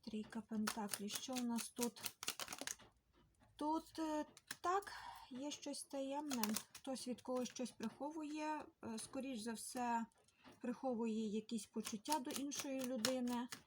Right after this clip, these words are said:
Тому що тут, е, трійка говорить нам однозначно про як-, почуття, а не про роботу.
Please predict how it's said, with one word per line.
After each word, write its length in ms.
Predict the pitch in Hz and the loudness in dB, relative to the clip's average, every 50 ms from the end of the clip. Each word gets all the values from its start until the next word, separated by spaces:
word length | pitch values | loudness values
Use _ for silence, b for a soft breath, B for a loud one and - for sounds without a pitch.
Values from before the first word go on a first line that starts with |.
| B B B B B B B B B B B B B B _ _ - | B B B B B B B B B B B B B B _ _ -2
Тому 420 | - 254 240 240 247 269 330 359 | 2 4 4 4 4 2 0 -2
що 480 | - - - - 311 311 311 311 311 311 - | -4 -6 -4 -2 0 0 2 0 0 -2 -4
тут, 380 | - 285 285 311 311 - - | -4 -2 -2 -2 -4 -6 -6
е, 240 | 294 285 277 269 262 - | -4 -4 -4 -4 -4 -4
трійка 360 | - 247 285 311 302 - 294 277 | -4 -2 -2 -2 -2 -2 -2 0
говорить 640 | 247 254 247 220 240 269 277 285 285 247 - - | 2 2 2 2 2 2 2 0 0 -4 -4 -2
нам 560 | 254 254 254 254 254 262 269 277 277 277 269 - | 0 2 2 2 2 4 4 4 4 4 2 0
однозначно 1040 | - 233 196 220 220 226 214 - 240 247 254 247 - - - 240 240 240 240 247 240 233 - | 0 0 2 4 4 4 4 2 0 0 0 -2 -4 -4 -2 0 2 2 2 2 0 -2 -2
про 160 | - 226 226 | -2 0 0
як-, 380 | 220 220 220 220 - _ - - _ | 2 2 0 -2 -4 _ -20 -14 _
почуття, 640 | - 247 233 240 - - 247 - - 262 262 262 - - | -2 0 0 0 0 -2 -2 -2 -2 -2 0 0 0 0
а 100 | - 233 | 0 2
не 440 | 233 233 233 226 226 226 226 233 220 - b b b b b b b b - | 2 2 2 4 4 4 2 2 0 -2 b b b b b b b b 0
про 200 | - 247 240 240 | 2 4 6 6
роботу. 640 | 247 233 202 233 240 220 202 - - 151 143 | 6 4 4 6 6 6 4 2 -2 -6 -6